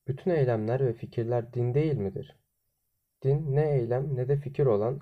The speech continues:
ancak eller taşı yontarken ya da dokuma tezgahını yönlendirirken bile ruhta ortaya çıkan bir hayret ya da şaşkınlıktan başka nedir? İnancını eylemlerinden,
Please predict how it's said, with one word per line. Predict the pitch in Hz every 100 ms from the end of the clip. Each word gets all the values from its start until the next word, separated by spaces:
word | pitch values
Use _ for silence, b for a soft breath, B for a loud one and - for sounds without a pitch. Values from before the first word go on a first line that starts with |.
| -
ancak | 143 143 139 -
eller | 117 120 143 143
taşı | 120 -
yontarken | 123 123 151 143 143 127
ya | 139 117
da | 135 127
dokuma | 113 135 147
tezgahını | 147 120 107 104 104
yönlendirirken | 107 107 113 110 110 135 143 123 110 104
bile | 120
ruhta | 113 104 -
ortaya | 143 123 - 135
çıkan | 139 - 113 110
bir | 110
hayret | 107 104 104 135 -
ya | 107
da | 127 135 -
şaşkınlıktan | - 117 - 120 117 - 127
başka | 120 120 -
nedir? | 143 143 98 - _ _ B B B B B B B _
İnancını | 110 113 117 120 135
eylemlerinden, | 151 123 113 110 117 113 104 101 113